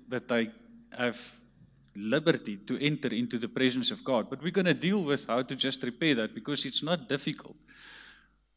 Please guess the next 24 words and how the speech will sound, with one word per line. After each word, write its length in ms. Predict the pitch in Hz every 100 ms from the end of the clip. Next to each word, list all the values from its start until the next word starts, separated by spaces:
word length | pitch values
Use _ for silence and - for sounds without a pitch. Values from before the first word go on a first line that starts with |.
| _ -
"But 140 | 113
because 380 | 135 - 190 214
of 140 | 214
my 140 | 175 147
integrity, 600 | 143 160 151 131 120 120
you 160 | 117
uphold 420 | 110 - 113 110
me." 220 | 101 73 101
Do 80 | 113
you 160 | 160 202
want 200 | 190 151
God 260 | 139 143
to 100 | 147
uphold 420 | 120 117 113 123 135
you? 200 | 165 175 - _ _ -
Integrity 680 | 135 123 175 160 156 127 123
will 220 | 117 113
cause 340 | - 139 135 117
him 160 | 107
to 100 | 113
do 220 | 107 120
that 220 | 113 101 -
for 160 | 104
you. 180 | 85